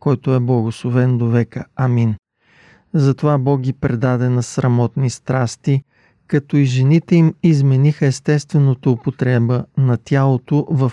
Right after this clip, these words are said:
противоестествена. Така и мъжете, като оставиха естествената употреба на женския пол, разжегоха се в страстта си един към друг, струвайки безобразие мъже с мъже,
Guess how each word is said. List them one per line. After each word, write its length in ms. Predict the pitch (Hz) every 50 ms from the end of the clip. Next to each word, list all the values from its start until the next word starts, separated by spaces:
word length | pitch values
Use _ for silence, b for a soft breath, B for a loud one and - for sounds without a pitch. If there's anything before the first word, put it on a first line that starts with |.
| - _
противоестествена. 1200 | - 131 120 - - 131 123 120 117 120 117 - - - 143 139 139 - - - 123 110 110 107 - _ b b b b b b b
Така 260 | _ - - - 190 196
и 60 | 190
мъжете, 520 | 175 156 139 123 143 160 165 - - 147
като 300 | - - 135 - - 139
оставиха 580 | 120 - - - - 156 160 160 151 - - 147
естествената 840 | 127 120 - - - 156 156 - - - 151 139 131 127 117 - 131
употреба 600 | 127 127 - 135 - - 135 131 127 120 123 117
на 120 | 113 113
женския 520 | 107 110 120 117 110 104 - - - 127 117
пол, 320 | - - 135 135 143 147 - b b b b b b b b
разжегоха 680 | 160 147 143 127 120 127 139 139 139 143 135 - - 143
се 180 | - - 147 135
в 160 | 127 127 120
страстта 560 | - - _ - 117 113 - _ - 135 127
си 180 | - - - 127
един 280 | 117 117 127 123 117
към 260 | - - 127 120 117
друг, 300 | 113 120 117 107 - _ _ b b b b b b
струвайки 640 | b - - - 143 143 139 139 131 - - - 135
безобразие 800 | 123 135 131 120 120 123 117 123 127 131 135 127 117 123 120 113
мъже 360 | 113 113 117 113 117 123 117
с 280 | 113 - - 120 - -
мъже, 360 | 131 123 117 113 131 127 117